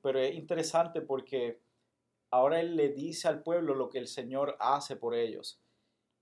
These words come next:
Y yo creo que lo que David está comunicando es que el Señor sigue siendo rey, siempre lo ha sido, siempre lo será.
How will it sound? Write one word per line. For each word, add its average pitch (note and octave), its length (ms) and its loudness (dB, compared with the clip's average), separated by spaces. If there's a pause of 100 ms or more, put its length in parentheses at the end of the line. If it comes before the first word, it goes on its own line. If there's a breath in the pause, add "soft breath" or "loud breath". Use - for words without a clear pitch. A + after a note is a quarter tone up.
(200)
Y C#3 300 -8
yo C#3+ 200 2
creo E3 240 2
que E3 140 -2
lo C#3 180 0
que B2+ 340 -2
David B2+ 400 0
está D3+ 260 -2
comunicando D3 680 -2
es B2+ 140 -4
que B2 320 -4
el B2+ 200 -6
Señor B2+ 800 0
sigue C#3+ 340 -6
siendo C#3+ 380 -4
rey, B2+ 440 -4 (480)
siempre D3 520 -2
lo C#3+ 120 6
ha C3+ 80 6
sido, C#3 380 0
siempre C3 500 -4
lo B2 100 0
será. A2+ 440 -2